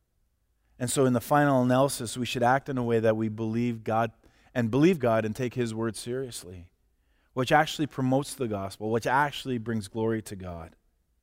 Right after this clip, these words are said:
I do need to say this as I think about courts and, and Christians. It, it should be said that some Christians get into legal troubles, uh, where they end up going to court, and it's because they didn't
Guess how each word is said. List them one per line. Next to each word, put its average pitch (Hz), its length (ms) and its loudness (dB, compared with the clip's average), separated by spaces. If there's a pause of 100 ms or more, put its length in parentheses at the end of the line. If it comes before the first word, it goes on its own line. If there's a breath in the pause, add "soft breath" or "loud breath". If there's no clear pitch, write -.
(1400)
I 135 60 6
do 170 220 6
need 180 160 2
to 131 80 -8
say 143 200 0
this 117 200 0
as 117 120 -6
I 117 80 6
think 135 220 -2
about 123 240 -2
courts 135 380 0
and, 113 140 -6 (260 soft breath)
and 113 120 -4
Christians. 117 520 -2
It, 113 200 -4
it 123 140 -4
should 156 200 -4
be 139 100 -2
said 127 180 -4
that 110 140 0
some 127 180 -2
Christians 131 400 -6
get 120 160 2
into 117 220 -4
legal 135 260 2
troubles, 104 460 -4 (520 soft breath)
uh, 110 260 0 (120)
where 143 240 6
they 123 180 4
end 127 220 6
up 120 180 4 (360)
going 127 240 6
to 113 40 0
court, 151 380 2
and 120 140 0
it's 113 80 -8
because 123 340 0
they 127 80 2
didn't 131 280 0